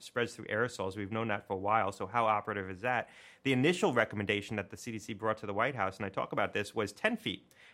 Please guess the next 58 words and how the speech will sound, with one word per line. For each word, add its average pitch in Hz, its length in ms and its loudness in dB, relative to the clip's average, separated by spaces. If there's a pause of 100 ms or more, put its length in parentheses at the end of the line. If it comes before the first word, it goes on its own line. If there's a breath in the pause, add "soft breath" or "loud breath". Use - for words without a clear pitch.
And 117 320 2 (140)
a, 127 100 2 (160)
a - 20 -6
political 165 540 -2
appointee 151 420 -2
in 139 60 -2
the 120 60 2
White 151 180 4
House 123 180 0
said, 113 200 -4 (140)
"We 143 140 0
can't 165 400 0
recommend 120 380 2
ten 110 160 0
feet. - 240 -8
Nobody 147 260 4
can 131 220 -4
measure 127 240 4
ten 127 240 0
feet. 127 180 -4
It's 107 220 -6
inoperable. 120 680 0
Society 127 580 2
will 110 100 -2
shut - 300 0
down." 110 260 6 (220 loud breath)
So - 160 0
the 127 100 2
compromise 123 640 4
was 101 120 -6
around 104 240 2
six - 220 -8
feet. 98 160 -12
Now 117 140 2
imagine 170 400 0
if - 80 -8
that 143 240 2
detail 135 300 -2
had 107 160 -6
leaked 110 200 -4
out. - 220 4
Everyone 131 280 0
would 120 100 0
have 117 80 -4
said, 113 260 2 (300 loud breath)
"This 147 160 0
is 131 100 2
the 120 100 4
White 131 300 4
House 104 240 4
politically 120 640 -2
interfering 117 640 0
with 101 180 -4
the 95 60 -12
C - 180 -6
D 107 100 -6
C's 101 280 -6
judgment. 110 480 -2